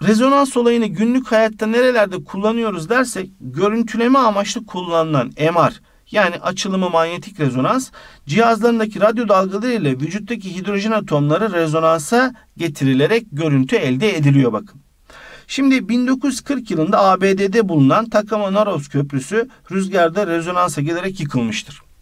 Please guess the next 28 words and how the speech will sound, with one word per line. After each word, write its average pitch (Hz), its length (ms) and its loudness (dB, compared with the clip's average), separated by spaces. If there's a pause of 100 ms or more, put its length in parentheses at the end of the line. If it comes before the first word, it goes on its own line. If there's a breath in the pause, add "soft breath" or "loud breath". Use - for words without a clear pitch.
(640 loud breath)
Şimdi 269 260 2
bakın, 220 360 0 (140)
bin 233 160 2
dokuz 233 220 0
yüz - 100 -14
kırk 220 260 -2
yılında 170 340 2
Takama 190 420 0
Narrows 190 320 0
denen 165 220 -2
köprü 160 480 -4
dünyanın 180 420 0
en 175 260 -2
büyük 214 260 -8
üçüncü 147 360 0
köprüsü. - 540 -8 (1120)
Tasarlanma 214 640 2
aşamasında 175 760 0 (640 loud breath)
yüz 190 260 -4
kırk 240 280 -6
kilometre 196 800 0 (120)
bölü 147 260 0
saatlik 165 600 0
rüzgara 160 440 -2
dayanıklı 156 440 2
olarak 123 280 2
inşa 107 320 -2
edilmiş. 95 460 -8